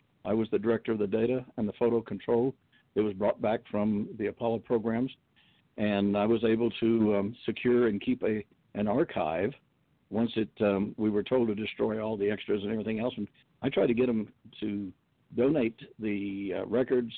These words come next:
the documents, uh, everything that went on during the Apollo, because after all, you know, we were civilians, we still are, and we,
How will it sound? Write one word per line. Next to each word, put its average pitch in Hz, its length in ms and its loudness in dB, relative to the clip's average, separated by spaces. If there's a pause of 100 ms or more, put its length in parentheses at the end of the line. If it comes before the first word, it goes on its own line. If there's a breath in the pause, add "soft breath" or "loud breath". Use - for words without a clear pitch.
(140)
the 101 80 -8
documents, 123 540 -2 (800)
uh, 92 240 -6
everything 127 300 2
that 113 80 4
went 110 180 2
on 135 280 2
during 104 260 2
the 101 60 0
Apollo, 95 420 -2 (480)
because 113 300 0
after 113 280 -2
all, 120 200 0
you 123 120 -4
know, 107 80 0
we 110 160 2
were 104 100 0
civilians, 110 640 0
we 95 120 -8
still 110 260 -4
are, 123 160 0
and 104 140 -4
we, 101 140 -6